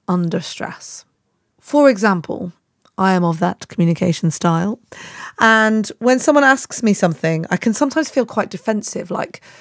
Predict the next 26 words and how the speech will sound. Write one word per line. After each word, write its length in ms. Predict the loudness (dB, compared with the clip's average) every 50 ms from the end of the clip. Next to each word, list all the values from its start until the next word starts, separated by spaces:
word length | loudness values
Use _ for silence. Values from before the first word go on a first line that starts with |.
| -12 _
the 80 | -6 -2
fact 240 | 0 2 0 2
that 100 | 2 0
I've 160 | 0 0 0 0
been 200 | -2 -4 -2 0
asked 560 | 0 0 0 0 -2 -8 -14 -16 -16 -16 -20 -20 _ -20 -20 _ _ _ _
means 400 | 0 2 4 4 4 2 0 0
that 300 | -2 -2 -4 -4 -4 -4
they 100 | -4 -4
think 400 | -4 -2 -2 -2 -2 -2 -6 -6
that 240 | -6 -4 -4 -6 -8 _ -6
I 140 | -6 -4
don't 180 | -4 -4 -4 -4
know 140 | -2 -4 -4
what 200 | -4 -6 -8 -8
I'm 140 | -8 -6 -4
doing. 340 | -2 -2 -2 -2 -4 -6 -8 _ _ _ _ _ _ _ _ _ _ _ _ _ _ _ _ _ _ _ _ _ _ _ _ _ _ _
Immediately, 1000 | 0 2 4 6 6 8 6 6 4 2 -2 -6 -6 -4 -4 -4 -4 -4 -8 _ _ _ _ _ _ _
I 160 | -4 0 0 2
am 160 | 2 2 0
adding 480 | 0 -2 -2 -2 0 -2 -2 -4 -4 -8 -8
my 420 | -8 -6 -4 -2 -2 -2 -2 -2 -4
story 600 | -4 -6 -4 -4 -4 -2 -4 -4 -6 -8 -8 _ _ _ _ _ _ _ -4
onto 480 | -2 -2 -2 -2 -4 -6 -4 -4 -4
their 280 | -2 -2 -4 -4 -4 -4
words. 580 | -6 -8 -8 -10 -12 -14 -14 -14 -14 -14 -16